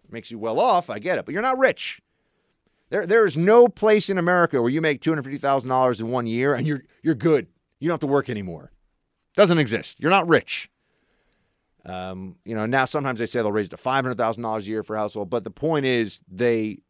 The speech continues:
they, they talk about taxing people at Bloomberg's level, and they love to do this. I mean, this is a great way to virtue signal. Bloomberg does it. Um, uh, Warren Buffett does it. "Oh, I wish, I wish they would charge you more in taxes."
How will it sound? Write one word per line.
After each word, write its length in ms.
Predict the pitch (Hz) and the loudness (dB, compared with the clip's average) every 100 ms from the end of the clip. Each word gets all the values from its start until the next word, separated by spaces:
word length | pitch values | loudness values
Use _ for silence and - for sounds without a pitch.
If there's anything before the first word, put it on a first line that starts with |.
| _ _ 101 | _ _ -2
they, 320 | 120 123 117 | 0 0 0
they 120 | 120 | -2
talk 360 | - 151 160 143 | 0 0 0 -2
about 200 | 123 - | -4 -2
taxing 540 | 120 113 - 110 101 - _ | -4 -4 -6 -10 -10 -16 _
people 260 | - 127 120 | -6 -6 -4
at 120 | 104 | -8
Bloomberg's 520 | 87 147 147 120 98 107 | -6 -6 -4 -4 -4 -4
level, 180 | 104 | -4
and 100 | 95 | -4
they 60 | 160 | -4
love 280 | 165 175 135 | 0 0 0
to 80 | 123 | -6
do 120 | 127 | -10
this. 160 | 92 | -10
I 20 | 135 | -6
mean, 60 | |
this 160 | 202 160 | -6 -6
is 80 | 127 | -8
a 60 | |
great 400 | 95 123 131 113 _ _ _ _ _ _ _ | -4 0 2 0 _ _ _ _ _ _ _
way 280 | 98 127 120 | 4 8 8
to 60 | |
virtue 340 | 101 151 156 101 | 4 0 0 -8
signal. 340 | - 87 76 | -8 -10 -8
Bloomberg 420 | 78 135 131 127 | -4 0 0 0
does 280 | 104 120 110 | 2 2 2
it. 480 | 117 113 113 - - - | -2 -2 -4 -10 -20 -12
Um, 440 | 85 82 80 80 - _ _ _ _ _ _ _ _ _ - | -8 -8 -8 -12 -18 _ _ _ _ _ _ _ _ _ -20
uh, 400 | - - - - - | -20 -18 -20 -20 -12
Warren 280 | 110 117 90 | -6 -6 0
Buffett 440 | 131 131 127 120 | 2 4 0 0
does 220 | 120 117 | 0 0
it. 180 | 110 110 - - - | 0 -4 -8 -20 0
"Oh, 200 | 147 139 | 4 4
I 100 | 120 | 4
wish, 240 | 139 147 | 0 -2
I 120 | - 139 | 2 4
wish 240 | 151 147 | 4 2
they 80 | 139 | 0
would 120 | 120 | 0
charge 240 | 120 110 | -2 -2
you 60 | 101 | -4
more 220 | 104 104 | -6 -6
in 40 | 95 | -4
taxes." 380 | 107 104 98 | -6 -6 -10